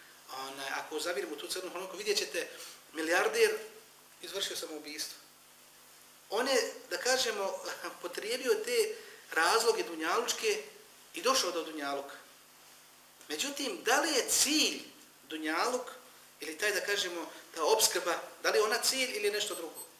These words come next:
Nama vjernicima nije cilj, da kažemo, da dođemo do dunjaluka i da uživa u njemu.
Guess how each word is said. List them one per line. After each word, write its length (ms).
Nama 180
vjernicima 480
nije 280
cilj, 280
da 100
kažemo, 240
da 80
dođemo 260
do 100
dunjaluka 460
i 80
da 100
uživa 340
u 80
njemu. 260